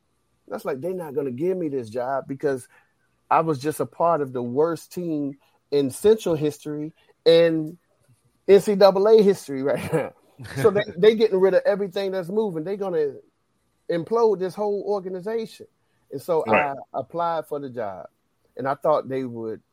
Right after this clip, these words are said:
Speaker 1: they advanced to the next round, but I thought they did that just because it was a token interview, 'cause I went to Central and, you know, my jersey was up, all that foolishness, whatever. And nobody ever asked me a question about basketball. And it was the weirdest thing.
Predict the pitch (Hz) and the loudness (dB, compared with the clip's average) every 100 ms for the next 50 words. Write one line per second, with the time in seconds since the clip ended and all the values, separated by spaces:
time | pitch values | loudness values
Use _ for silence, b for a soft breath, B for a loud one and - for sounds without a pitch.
0 | - 135 135 131 143 147 131 143 117 131 | -8 -2 -2 -2 -2 -4 -4 -8 -6 -8
1 | 120 135 139 139 127 143 - 143 123 110 | -8 -8 -8 -6 -6 -6 -4 -6 -6 -10
2 | 120 113 107 120 - 120 120 107 104 104 | -8 -6 -8 -8 -14 -14 -12 -10 -12 -12
3 | 107 - 120 101 107 110 92 113 107 104 | -12 -6 -6 -6 -12 -12 -12 -14 -12 -8
4 | 107 113 113 - - 113 117 113 101 82 | -6 -6 -10 -14 -10 -10 -8 -8 -8 -8
5 | 110 98 82 98 104 87 110 107 104 104 | -10 -8 -8 -6 -8 -6 -4 -4 -4 -6
6 | 98 107 - 131 131 127 - - 98 87 | -2 -2 2 4 6 4 0 -6 -12 -12
7 | 90 - 101 104 101 95 98 120 _ _ | -14 -18 -18 -12 -10 -8 -8 -12 _ _
8 | _ _ _ 123 123 117 113 110 117 _ | _ _ _ -8 -6 -6 -6 -10 -16 _
9 | _ _ _ 123 151 165 151 139 139 131 | _ _ _ -2 0 2 2 0 -2 -4
10 | - 131 135 - 110 104 143 139 - 101 | -6 -8 -8 -12 -14 -8 -6 -8 -10 -14
11 | 107 104 127 143 127 _ 92 80 85 135 | -12 -12 -12 -14 -14 _ -20 -18 -6 -4
12 | 139 - 107 131 143 131 - 156 139 | -4 -8 -6 0 0 0 -8 -8 -8